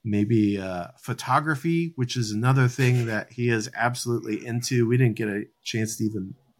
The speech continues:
uh, talk about that, but if you want some, um, you're a budding photographer and you just want some advice, uh, maybe on, uh, vintage camera or how to do some great lighting or whatever,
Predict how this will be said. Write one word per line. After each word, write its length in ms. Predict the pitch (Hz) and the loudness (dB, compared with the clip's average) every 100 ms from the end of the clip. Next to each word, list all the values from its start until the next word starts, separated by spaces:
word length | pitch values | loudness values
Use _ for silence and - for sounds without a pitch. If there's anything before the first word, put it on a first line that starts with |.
| _ - | _ -20
uh, 100 | 90 - | -20 -8
talk 300 | - 127 - | -2 -2 -4
about 340 | 92 90 - | -6 -6 -2
that, 320 | 123 110 92 - | 0 2 0 -8
but 240 | 101 90 - - _ - - - | -8 -6 -8 -18 _ -20 -16 -14
if 160 | - | -8
you 80 | 110 | -2
want 140 | 110 104 | 0 2
some, 280 | 110 98 92 | 0 0 -2
um, 380 | 87 82 85 - - - - _ - - _ | -2 -4 -8 -14 -20 -20 -20 _ -20 -20 _
you're 160 | 110 95 | -6 -6
a 40 | |
budding 420 | 87 104 101 101 | -2 0 0 0
photographer 760 | 90 - 87 98 95 87 - 87 | -2 -8 -4 -4 -4 -8 -6 -4
and 200 | 85 85 - - | -4 -6 -12 -18
you 80 | |
just 200 | - - | -14 -12
want 160 | 92 87 | -8 -8
some 140 | - | -6
advice, 680 | 85 69 82 82 80 - - - _ | -6 -4 -2 0 -2 -2 -4 -8 _
uh, 440 | 87 85 82 82 87 | -10 -6 -6 -4 -4
maybe 420 | 87 92 87 87 85 | -2 -2 -2 -2 -2
on, 240 | 82 82 | -4 -6
uh, 260 | 82 80 131 - _ _ | -10 -12 -16 -18 _ _
vintage 420 | - 90 - - - | -4 -4 -4 -8 -8
camera 420 | 92 85 82 85 80 | -4 -4 -2 -4 -6
or 20 | 76 | -6
how 160 | 90 | -6
to 120 | 87 | -6
do 160 | 85 - | -8 -6
some 240 | - 82 | -4 -6
great 320 | 82 85 85 - | -4 -4 -4 -6
lighting 380 | 80 78 85 80 | -8 -6 -6 -8
or 40 | |
whatever, 540 | 78 92 98 101 98 | -10 -6 -2 -2 -2